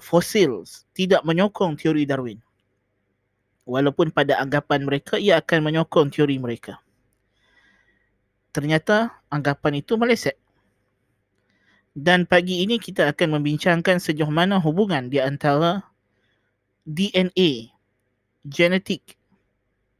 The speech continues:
dan juga tree of life atau pokok kehidupan yang dibangga-banggakan oleh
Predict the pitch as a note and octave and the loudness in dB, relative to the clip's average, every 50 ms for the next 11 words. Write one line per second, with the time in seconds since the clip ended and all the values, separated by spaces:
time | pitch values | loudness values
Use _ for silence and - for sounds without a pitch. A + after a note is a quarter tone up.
0 | _ - C3+ C#3 D3+ D3+ D3+ C#3 D#3 D3 E3 E3+ D#3 - - _ _ _ _ _ | _ -10 -4 -2 -2 -2 0 0 0 2 2 2 0 0 -4 _ _ _ _ _
1 | _ _ _ _ _ _ - - G3 A3 G#3 E3+ - D3 D3+ - E3 D#3 D3+ C#3 | _ _ _ _ _ _ -4 0 2 2 2 2 -2 -2 -2 0 2 2 2 2
2 | C3+ - - - - - _ _ _ - D3 C#3+ - D3+ C#3+ - E3 E3+ - - | -2 -6 -12 -20 -20 -20 _ _ _ -8 -8 -6 -6 -6 -4 0 0 -2 0 2
3 | G3 B2+ - - D#3 D3+ D3 D3+ D#3 D3+ - D3+ C#3+ B2 A#2 A2+ - _ _ _ | -2 -2 -2 -2 -4 -2 -2 -2 -2 -2 -2 -2 -2 -2 -4 -10 -18 _ _ _
4 | _ _ _ _ _ _ _ _ _ _ _ _ _ - D#3+ D#3+ D#3 D#3 D#3+ D#3 | _ _ _ _ _ _ _ _ _ _ _ _ _ -4 0 0 0 2 0 0
5 | C#3+ D3 D3+ E3 E3 E3 D#3 D3 D#3 D#3 D#3+ F3+ F3 D3+ - - D3 C3+ A#2+ C3+ | 0 0 0 2 2 2 2 2 2 0 2 2 2 2 2 0 -4 -2 0 0
6 | C#3 D#3 D#3+ - | 2 2 0 -2